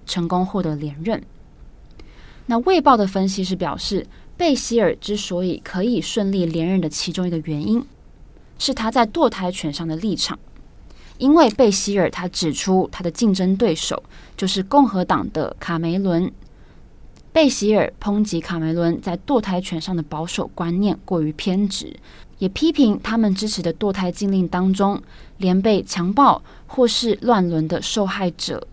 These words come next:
也无法享有例外。好，所以以上我们可以看到，这次对于堕胎权的讨论关注度相当高，也被认为是二零二四年大选当中非常重要的议题。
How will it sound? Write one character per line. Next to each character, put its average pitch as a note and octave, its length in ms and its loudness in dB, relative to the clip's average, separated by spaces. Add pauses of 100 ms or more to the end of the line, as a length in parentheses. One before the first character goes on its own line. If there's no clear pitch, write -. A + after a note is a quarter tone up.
(140)
也 E3+ 240 -4
无 D#3+ 140 -6
法 F#3 240 -2
享 E3 240 -6
有 D#3 140 -4
例 F#3+ 220 0
外。 G3+ 200 0 (1400)
好， G3 140 -6
所 G3+ 140 0
以 C#4 60 2
以 A3+ 100 0
上 C#4+ 240 4
我 A3 60 2
们 F#3 80 -2
可 A#3+ 100 -2
以 G#3 60 0
看 B3 260 0
到， B3+ 220 2 (320)
这 F4 160 0
次 D4 200 -2
对 C4+ 240 4
于 F#3+ 140 2
堕 A3+ 180 0
胎 F#3+ 220 -2
权 F3 220 -4
的 E3 100 -4
讨 E3 280 -10
论 F#3 260 0
关 F3 260 -2
注 F#3 160 -4
度 D#3+ 160 -6
相 E3+ 300 -4
当 E3+ 240 -2
高， E3 260 0 (320)
也 F#3+ 80 -2
被 D4 160 4
认 D#4+ 160 6
为 F#3+ 260 4
是 - 240 -4
二 D4+ 140 4
零 G3 140 0
二 G#3+ 160 -2
四 G3+ 160 -4
年 E3+ 180 0
大 F#3 160 2
选 - 180 -8
当 E3+ 220 -4
中 F3 260 -2
非 - 160 -4
常 F3 280 -4
重 F#3 180 -2
要 E3+ 100 -2
的 D#3 100 -6
议 G3+ 200 -4
题。 - 320 -14